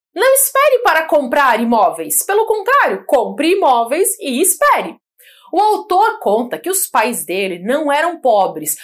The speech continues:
mas mal se garantiam na classe média. O pai dele dava um duro danado e a mãe dele, como não tinha uma saúde muito boa, ficava em casa cuidando dos filhos.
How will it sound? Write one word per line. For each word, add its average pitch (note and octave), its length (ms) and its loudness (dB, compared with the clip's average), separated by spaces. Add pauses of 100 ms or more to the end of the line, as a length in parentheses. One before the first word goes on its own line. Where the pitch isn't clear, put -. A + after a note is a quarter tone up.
(140)
mas G3 320 -6
mal C#4 300 0
se E4+ 160 -4
garantiam B3 640 -6
na B3 120 -6
classe B3 280 -4
média. E3+ 420 -6 (240)
O F4+ 320 0
pai C#4+ 380 2
dele G3 500 -2
dava F#3+ 400 2
um C4+ 140 0
duro G3+ 200 -8
danado B3 680 0 (180)
e D#4+ 100 0
a F#4 120 0
mãe G4 400 2
dele, D4 380 0
como F4 220 -4
não F#4+ 140 -4
tinha E4+ 220 -6
uma D#4 120 -2
saúde B3+ 400 -2
muito A3+ 220 -6
boa, B3 320 2
ficava A#3+ 340 -4
em D4+ 60 -6
casa B3+ 380 0
cuidando B3+ 360 -6
dos D#4+ 220 -4
filhos. A3+ 560 -4